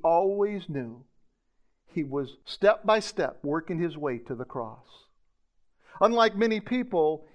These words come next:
he was not trapped in the subtleties of inertia.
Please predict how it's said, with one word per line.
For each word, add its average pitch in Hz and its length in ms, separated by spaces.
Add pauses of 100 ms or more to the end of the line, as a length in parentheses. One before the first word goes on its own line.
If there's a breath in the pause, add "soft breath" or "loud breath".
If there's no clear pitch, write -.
(140 soft breath)
he 247 300
was 214 260
not 214 400
trapped - 640 (500)
in 180 120
the 165 100
subtleties 139 840 (300)
of 143 160
inertia. 135 600